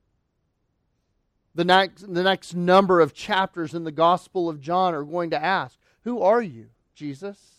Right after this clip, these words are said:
Who are you?" All the way through chapter twelve, Jesus is repeatedly met by this roadblock, this obstacle as to his identity. Who is this man?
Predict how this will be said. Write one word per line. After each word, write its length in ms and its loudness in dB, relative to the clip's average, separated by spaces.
Who 180 0
are 200 6
you?" 220 -12
All 120 8
the 80 4
way 240 8
through 280 -6
chapter 420 0
twelve, 480 4
Jesus 560 -6
is 340 -8
repeatedly 840 -2
met 440 4
by 220 6
this 280 0
roadblock, 840 6
this 300 -2
obstacle 920 0
as 500 2
to 140 -4
his 220 0
identity. 800 0
Who 340 -2
is 420 4
this 340 0
man? 580 -2